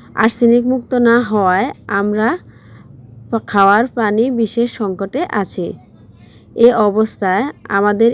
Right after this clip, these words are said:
স্কুলে একটি আর্সেনিক মুক্ত টিউবওয়েল স্থাপন করা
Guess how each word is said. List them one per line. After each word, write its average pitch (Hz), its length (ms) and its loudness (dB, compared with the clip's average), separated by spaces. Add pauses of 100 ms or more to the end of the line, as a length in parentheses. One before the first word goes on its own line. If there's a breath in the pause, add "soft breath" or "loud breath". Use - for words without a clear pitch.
(100)
স্কুলে 226 420 -2
একটি 220 340 -2
আর্সেনিক 208 540 -2
মুক্ত 226 340 -4 (560 loud breath)
টিউবওয়েল 220 580 4 (140)
স্থাপন 208 500 -10
করা 214 240 -2